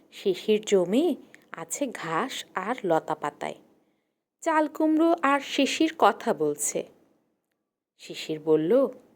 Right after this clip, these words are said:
"ও কুমড়ো ভাই, ভালো আছো তো?" কুমড়ো বলল, "হ্যাঁ, ভালো।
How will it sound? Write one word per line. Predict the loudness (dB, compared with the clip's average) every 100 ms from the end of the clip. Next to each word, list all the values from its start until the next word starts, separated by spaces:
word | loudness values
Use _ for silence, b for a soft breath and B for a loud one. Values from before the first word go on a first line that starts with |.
| _ _ _ -6
"ও | -6
কুমড়ো | 2 4 6 4
ভাই, | 4 4 6 4 -6 _ _ -14
ভালো | -4 0 2
আছো | 0 0 0
তো?" | 4 4
কুমড়ো | 2 -6 _ 2
বলল, | 8 6 8 4 4 -2 _ _ _ _ _ _
"হ্যাঁ, | -4 2 4 6 6
ভালো। | 4 4 6 8 8 8